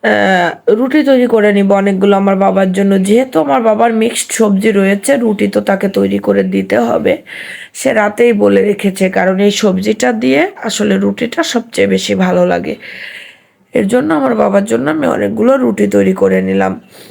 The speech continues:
আমার রুটিগুলো ইদানিং একটু সাইডে পুড়ে যাওয়ার একটাই রিজন, আমি রুটিটা পরবর্তীতে একটু সেঁকে নিই, যেন রুটির ভিতরে কোনো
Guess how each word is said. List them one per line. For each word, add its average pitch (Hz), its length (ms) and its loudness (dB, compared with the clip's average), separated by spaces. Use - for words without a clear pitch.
আমার 233 240 0
রুটিগুলো 285 500 2
ইদানিং 220 420 0
একটু 214 260 -2
সাইডে 208 460 0
পুড়ে 214 340 0
যাওয়ার 214 280 2
একটাই 214 360 -2
রিজন, 226 340 0
আমি 330 200 0
রুটিটা 214 360 0
পরবর্তীতে 202 680 0
একটু 240 160 -6
সেঁকে 226 360 -2
নিই, 302 160 -2
যেন 262 240 0
রুটির 202 360 0
ভিতরে 202 360 -2
কোনো 240 300 -4